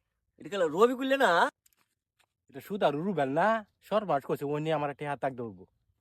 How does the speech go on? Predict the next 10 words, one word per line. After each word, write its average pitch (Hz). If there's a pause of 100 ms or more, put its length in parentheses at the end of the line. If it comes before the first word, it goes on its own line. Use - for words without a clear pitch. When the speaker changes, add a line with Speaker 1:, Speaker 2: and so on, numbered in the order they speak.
(100)
Speaker 2:
টেহা 151
না 139
দিন 127
কয় 123
মাস 120
হইছে। - (1120)
Speaker 1:
রে 294 (120)
রবিকুল, 339 (140)
কই 277 (100)
যাস? 262